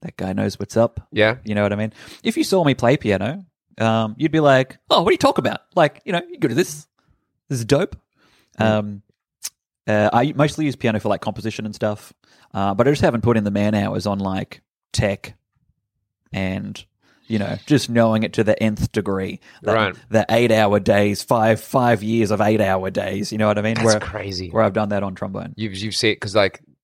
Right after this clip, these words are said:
Speaker 2: so you actually went to N Y U?
Speaker 1: Yeah, just for, um, a summer intensive course. It was just, like, one unit as part of my degree.
Speaker 2: So that's where you get to see, like, the level of, but I'm like, <sighs>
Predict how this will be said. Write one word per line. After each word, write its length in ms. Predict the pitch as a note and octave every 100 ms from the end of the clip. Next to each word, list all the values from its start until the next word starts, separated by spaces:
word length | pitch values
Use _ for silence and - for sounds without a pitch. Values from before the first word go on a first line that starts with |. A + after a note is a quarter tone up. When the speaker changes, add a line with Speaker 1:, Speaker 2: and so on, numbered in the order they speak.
| _ _ _ _
Speaker 2:
so 120 | C3
you 60 | C3
actually 160 | A#2
went 100 | A2+
to 80 | G#2
N 100 | G#2
Y 100 | F#2+
U? 220 | F#2 D#2+ D#2 _ _ _ _ _ _
Speaker 1:
Yeah, 340 | A2 C3+ A#2+
just 240 | G2+ D#3 -
for, 460 | - C#3+ B2 A2+ G#2+
um, 440 | G2+ G2 G2 G2 -
a 260 | G3 F#2+
summer 560 | - - C3+ B2 A2 G#2
intensive 600 | G#2 G2+ A2+ A2+ - -
course. 360 | - G2+ A#2 -
It 60 | G#2
was 120 | G2+
just, 180 | - -
like, 160 | G2+
one 260 | G2+ G#2+ G#2
unit 220 | G#2+ B2+
as 140 | G#2+ -
part 320 | - G#2 G#2
of 80 | G2+
my 160 | G#2
degree. 400 | G2+ G2+ A2 F#3 - _ _ _ _ _ _ _
Speaker 2:
So 120 | -
that's 140 | C3 -
where 80 | C3
you 60 |
get 120 | A2
to 60 | G2+
see, 200 | - G2+
like, 280 | F2+ F2 -
the 120 | F2
level 440 | F2 F2 F2+ D#2 -
of, 220 | C#2+ E2+ D#2 _ _ _ _ _ _ _ _ _ _ _ _ _
but 100 | -
I'm 120 | C#3
like, 180 | B2 A#2+ _ _ _ _ _ _ _ _ _ _
<sighs> 20 | _